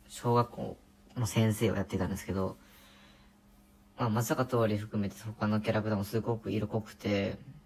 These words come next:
面白かったんですが、本当に、あの、松坂桃李の、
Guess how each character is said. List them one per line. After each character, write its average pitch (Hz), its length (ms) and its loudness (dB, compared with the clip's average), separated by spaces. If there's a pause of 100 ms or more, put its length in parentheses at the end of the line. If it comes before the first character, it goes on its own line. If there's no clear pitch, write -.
(1120)
面 107 160 0
白 107 160 -4
か 107 120 -6
っ 101 40 -4
た - 100 -10
ん 98 60 -6
で 95 60 -6
す - 120 -14
が、 95 200 -6
本 113 180 -2
当 117 100 -2
に、 113 380 2 (3000)
あ 101 60 -6
の、 104 100 2
松 107 220 0
坂 104 180 0
桃 104 240 0
李 85 100 -2
の、 90 300 -4